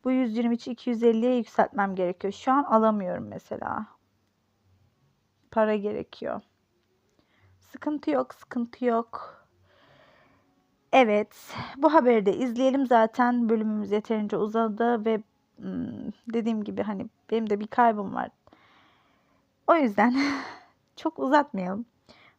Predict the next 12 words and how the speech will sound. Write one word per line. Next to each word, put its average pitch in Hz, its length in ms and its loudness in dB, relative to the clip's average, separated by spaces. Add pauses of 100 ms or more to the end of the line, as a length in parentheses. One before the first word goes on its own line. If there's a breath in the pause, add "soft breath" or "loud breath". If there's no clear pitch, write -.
(120)
Bu 269 100 6
haberi 254 360 2
de 226 60 -2
zaten 220 440 -2
diğer 220 460 0
bölümde 202 580 -4
izlemeye 202 480 -8
devam 190 320 0
ederiz. - 280 -8 (1040 soft breath)
Umarım 269 460 6
videomu 226 380 0
sevmişsinizdir. 208 1120 -4